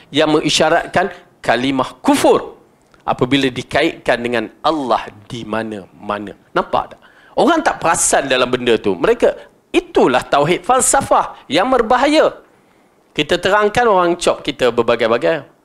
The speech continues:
Ala kulli hal, wa ma alaina illa balagul mubin. Tak ada apa, kami hanya menyampaikan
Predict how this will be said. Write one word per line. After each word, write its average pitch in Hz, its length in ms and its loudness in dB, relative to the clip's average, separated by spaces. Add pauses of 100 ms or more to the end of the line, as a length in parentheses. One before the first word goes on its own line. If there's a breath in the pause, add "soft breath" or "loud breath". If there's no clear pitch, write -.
(240 soft breath)
Ala 139 260 0
kulli 117 220 -2
hal, 120 260 0 (560 soft breath)
wa 135 80 2
ma 127 140 2 (100)
alaina 113 400 0
illa 113 600 -2
balagul 101 600 0
mubin. 90 400 -10 (320)
Tak 131 240 -2
ada 117 300 2 (180)
apa, 175 160 2 (400)
kami 135 380 -2
hanya 123 180 -2
menyampaikan 113 640 -2